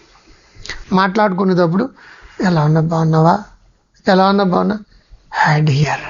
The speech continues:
how are you? Oh, ఎంతకాలం అయింది నీతోటి మాట్లాడి." ఇది ఫ్లర్టింగ్ అంటే. "బా,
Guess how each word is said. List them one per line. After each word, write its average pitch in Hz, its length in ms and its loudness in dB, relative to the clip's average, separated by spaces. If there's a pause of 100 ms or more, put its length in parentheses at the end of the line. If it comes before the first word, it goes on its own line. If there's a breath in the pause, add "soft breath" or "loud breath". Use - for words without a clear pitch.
(200)
how 147 240 0
are 196 160 -2
you? 277 280 -2 (1800 loud breath)
Oh, - 420 -2
ఎంతకాలం 160 680 -2
అయింది 196 260 0
నీతోటి 208 380 0
మాట్లాడి." 196 460 -2 (180)
ఇది 254 140 -2
ఫ్లర్టింగ్ 190 400 -2
అంటే. 170 280 -2 (1700 loud breath)
"బా, 175 140 0